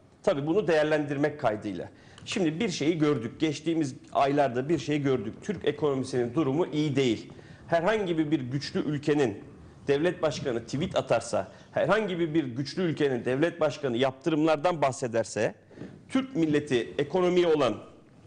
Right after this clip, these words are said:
güveni anında kayboluyor ve dövize yükleniyor. Yani Türk milletinin ekonomiye güven duymadığını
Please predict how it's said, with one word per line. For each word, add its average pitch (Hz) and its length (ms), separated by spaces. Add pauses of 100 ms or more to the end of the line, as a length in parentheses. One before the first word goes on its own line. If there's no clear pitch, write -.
(300)
güveni 160 360 (140)
anında 175 480
kayboluyor 208 600 (800)
ve 175 180
dövize 160 300
yükleniyor. 107 480 (520)
Yani 135 240
Türk - 220
milletinin 143 520
ekonomiye 156 760 (460)
güven 143 380
duymadığını 131 680